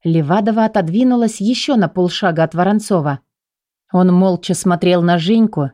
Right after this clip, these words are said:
его взгляд бегал по ее лицу. Левадова смутилась, чувствуя, что бледнеет.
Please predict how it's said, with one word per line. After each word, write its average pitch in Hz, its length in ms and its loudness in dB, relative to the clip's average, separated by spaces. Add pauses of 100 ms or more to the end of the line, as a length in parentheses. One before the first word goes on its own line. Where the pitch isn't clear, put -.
(120)
его 160 300 0
взгляд 165 480 -2
бегал 202 420 -2
по 196 100 -4
ее 160 240 0
лицу. 156 520 -4 (600)
Левадова 165 460 -2
смутилась, 180 800 -2
чувствуя, 202 520 -2
что 196 200 -4
бледнеет. 190 680 0